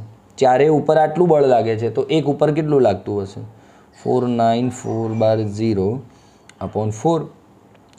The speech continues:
દોસ્તો, તમે જોશો, ઉડાડા ઉડાડી કરશો,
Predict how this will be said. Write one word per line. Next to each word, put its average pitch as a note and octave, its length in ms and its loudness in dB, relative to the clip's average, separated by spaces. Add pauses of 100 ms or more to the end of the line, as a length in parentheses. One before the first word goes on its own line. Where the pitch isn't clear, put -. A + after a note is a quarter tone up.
(160)
દોસ્તો, G#2 300 -4
તમે A2+ 140 -2
જોશો, A#2 540 0 (340)
ઉડાડા A2+ 300 2
ઉડાડી A2 340 2
કરશો, G#2+ 460 -2